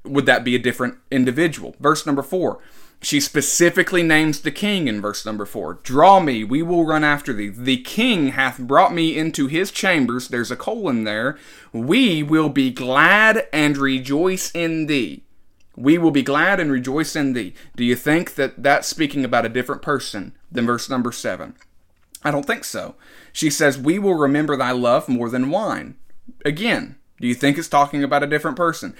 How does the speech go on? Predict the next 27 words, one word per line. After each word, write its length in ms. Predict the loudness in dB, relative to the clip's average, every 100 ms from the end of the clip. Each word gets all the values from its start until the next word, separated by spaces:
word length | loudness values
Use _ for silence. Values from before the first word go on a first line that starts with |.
| -14 0
"The 200 | 2 6
upright 600 | 6 6 6 6 6 2
love 380 | 2 4 4 2
thee." 300 | -8 -8 -4
And 160 | 0 2
then 100 | 2
she 140 | 0
goes 240 | 0 0
in 80 | 0
verses 320 | -2 -2 -4
five 320 | -2 0 2 2
and 160 | -2
six, 340 | -4 -6 -6 -8
and 120 | -8
she 120 | -6
gives 280 | -2 -2 -2
an 160 | -10 -6
explanation 720 | -8 -8 -6 -2 -2 -2 -4
or 120 | -4
description 680 | -4 -6 -6 -2 -2 -4 -4
of 140 | -4
herself. 680 | -6 -10 -2 -2 -2 -6 -16 -20 -20 -20 -14
She 180 | -8 -6
describes 760 | -6 -4 2 4 4 0 -8
the 100 | -6
fact 340 | 0 2 2
that, 200 | -2 -4